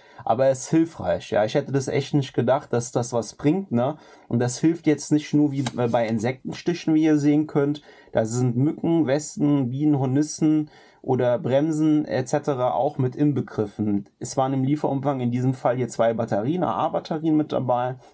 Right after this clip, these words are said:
Das heißt, die sind austauschbar. Also von meiner Seite aus bis dato eine klare Empfehlung dafür.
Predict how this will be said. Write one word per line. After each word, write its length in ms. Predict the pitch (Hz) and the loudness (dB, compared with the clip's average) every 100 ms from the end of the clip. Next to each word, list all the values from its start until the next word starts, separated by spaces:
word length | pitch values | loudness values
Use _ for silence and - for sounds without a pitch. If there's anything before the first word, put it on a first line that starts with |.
| - | -8
Das 160 | - | -2
heißt, 220 | 113 117 | 0 0
die 80 | 120 | -2
sind 180 | 104 101 | -2 0
austauschbar. 960 | 127 165 - 143 147 - - 123 135 151 _ - - - - | 0 -2 -2 -4 -4 -4 -2 -2 -4 -10 _ -20 -20 -20 -18
Also 280 | - 123 127 | -4 -2 -2
von 220 | 127 131 | -2 0
meiner 360 | 120 120 160 160 | 0 0 0 0
Seite 400 | 147 139 143 - | 0 0 0 -2
aus 340 | 52 135 139 | 0 0 -2
bis 220 | - 131 - | -2 -4 0
dato 360 | 123 127 - | -2 -2 -2
eine 160 | 135 120 | -2 -2
klare 300 | - 113 113 | -2 -2 -2
Empfehlung 480 | 104 - 160 165 147 | -4 0 2 4 2
dafür. 540 | 139 - 139 139 127 | 0 0 2 2 0